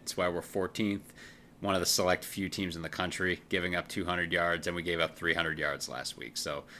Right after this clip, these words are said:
it is what it is. Purdue, if Mock-, if they wanna run with Mockabee, they'll be able to.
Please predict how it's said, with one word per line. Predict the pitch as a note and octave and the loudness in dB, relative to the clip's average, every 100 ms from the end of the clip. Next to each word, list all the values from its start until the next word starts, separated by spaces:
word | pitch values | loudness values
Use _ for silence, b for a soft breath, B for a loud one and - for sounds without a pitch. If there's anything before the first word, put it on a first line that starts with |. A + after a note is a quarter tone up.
| B B - | B B 2
it | A#2+ | 6
is | B2+ G#2 | 6 6
what | G2 | 2
it | F2 | 2
is. | D#2 D2+ - | 0 0 0
Purdue, | - A2 G#2+ G#2 G2 G2 | 4 4 4 2 0 -2
if | G#2 F#2+ | -2 0
Mock-, | A2+ G#2+ F#2+ A2+ | 2 4 2 2
if | - | 4
they | A#2+ | 6
wanna | G#2 F#2+ | 6 4
run | F2+ E2+ | 2 0
with | E2 | -2
Mockabee, | E2+ D#2+ F2 D#2+ D2 | -2 -2 -4 -6 -4
they'll | C#2+ | -4
be | C2 C2 | -4 -4
able | B1 B1+ | -6 -8
to. | - | -10